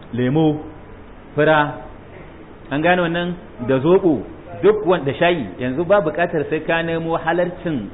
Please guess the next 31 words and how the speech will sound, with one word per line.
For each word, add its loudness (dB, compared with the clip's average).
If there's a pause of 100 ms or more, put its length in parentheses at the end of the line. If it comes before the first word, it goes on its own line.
shan -4
sa -4
Qur'ani. -4 (1000)
Ba 2
buƙata -2
sai 0
ka 2
ga 0
hadisi -2
ƙarara 0 (1000)
da -4 (160)
ta -2
nuna 2
haka. -8
Saboda -2
me? -6 (220)
Saboda 4
kawai 4
al-aslu 0
fil -2
ashiya -2
al-ibaha. -4 (300)
Kowane 6
abu 0
halal -2
ne. -6 (880)
Amma 2
me 0
isa 2 (140)
aka 0
ware 6